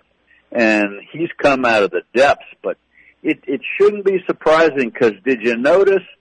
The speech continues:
he finally went to see Butch Harmon? Butch downplayed that big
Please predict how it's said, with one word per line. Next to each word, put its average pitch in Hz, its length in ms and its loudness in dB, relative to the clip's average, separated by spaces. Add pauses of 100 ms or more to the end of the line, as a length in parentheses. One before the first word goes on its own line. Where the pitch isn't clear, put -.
(760)
he 127 360 -2
finally 170 420 2
went 156 320 -2
to 131 80 -6 (120)
see 135 180 -2
Butch 123 300 0 (100)
Harmon? 107 460 -2
Butch - 260 -2 (180)
downplayed 135 760 0
that 101 300 0 (200)
big 139 240 0